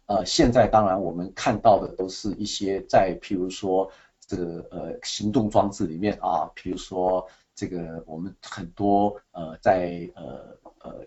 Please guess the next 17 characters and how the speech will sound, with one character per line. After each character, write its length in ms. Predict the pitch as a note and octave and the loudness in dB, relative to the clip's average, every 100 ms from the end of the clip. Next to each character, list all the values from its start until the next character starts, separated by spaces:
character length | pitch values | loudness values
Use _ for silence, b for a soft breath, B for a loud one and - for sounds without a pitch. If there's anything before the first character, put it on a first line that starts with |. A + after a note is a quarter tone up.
| _ | _
亚 180 | - - | 0 0
洲 160 | - - | 0 0
地 140 | B2 | 0
区 260 | - - G2+ | 0 -4 -2
使 300 | - - E2 | -2 -4 2
用 220 | B2 G2+ | 4 2
的， 120 | E2+ | -4
譬 180 | - G2+ | -6 -4
如 80 | F#2 | -4
说 200 | - F#2 | -4 4
WeChat 500 | B2 E3+ - G3 - B B - | 6 6 6 6 4 B B -10
啊， 80 | - | -6
或 240 | - G2+ | 0 0
者 180 | F#2 E2+ | 0 -6
是 360 | - G#2+ F#2+ | -6 -4 -4
这 160 | F2 G2 | -4 -6
个， 300 | F2+ E2+ | -4 -4